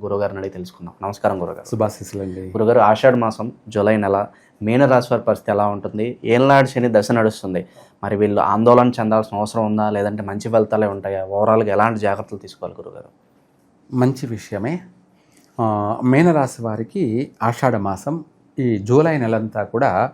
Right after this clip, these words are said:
Speaker 2: పట్టిందల్లా బంగారమే. శని కూడా అనుకూలంగానే ఉన్నాడు. ఏలేనాటి శని నడుస్తుంది, కానీ అయినా వీళ్లకు అనుకూల వాతావరణంగానే ఉంది. ఈ మాసంలో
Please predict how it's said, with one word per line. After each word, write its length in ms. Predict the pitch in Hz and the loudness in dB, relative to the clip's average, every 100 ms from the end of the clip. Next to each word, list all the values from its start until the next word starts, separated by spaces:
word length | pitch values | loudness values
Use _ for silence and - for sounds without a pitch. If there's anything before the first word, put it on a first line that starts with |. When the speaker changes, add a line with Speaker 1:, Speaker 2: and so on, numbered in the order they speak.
| _ _ _ _ - | _ _ _ _ -4
Speaker 2:
పట్టిందల్లా 560 | 139 - 160 135 123 147 | -4 0 0 0 0 -2
బంగారమే. 760 | 104 98 92 87 87 87 101 - _ _ _ _ | -4 -8 -8 -12 -14 -16 -16 -18 _ _ _ _
శని 280 | - 147 170 | 0 2 4
కూడా 400 | 180 180 117 127 - | 2 2 2 0 0
అనుకూలంగానే 880 | 127 143 147 123 107 98 95 110 - _ _ - | -2 0 0 0 -2 -4 -6 -8 -10 _ _ -6
ఉన్నాడు. 420 | 120 98 90 95 - | -4 -4 -6 -8 0
ఏలేనాటి 420 | 120 147 156 143 | 4 6 6 4
శని 240 | - 143 170 - - - | 2 2 2 -4 -14 -4
నడుస్తుంది, 520 | 113 127 - 147 147 | 0 0 2 4 4
కానీ 320 | 127 165 247 - _ - | 4 0 -4 -12 _ -2
అయినా 420 | 131 160 110 117 - _ - | 0 2 2 0 -6 _ 0
వీళ్లకు 500 | 143 151 151 120 117 | 2 4 4 0 2
అనుకూల 340 | 135 170 175 143 | 4 4 6 4
వాతావరణంగానే 960 | 110 104 104 98 101 92 92 95 139 | 4 0 -6 -8 -8 -12 -12 -10 -2
ఉంది. 380 | 175 98 92 98 - _ _ - | -2 0 -4 -8 -12 _ _ 2
ఈ 100 | 151 | 4
మాసంలో 840 | 156 147 147 143 160 147 113 151 | 6 4 2 0 2 2 2 0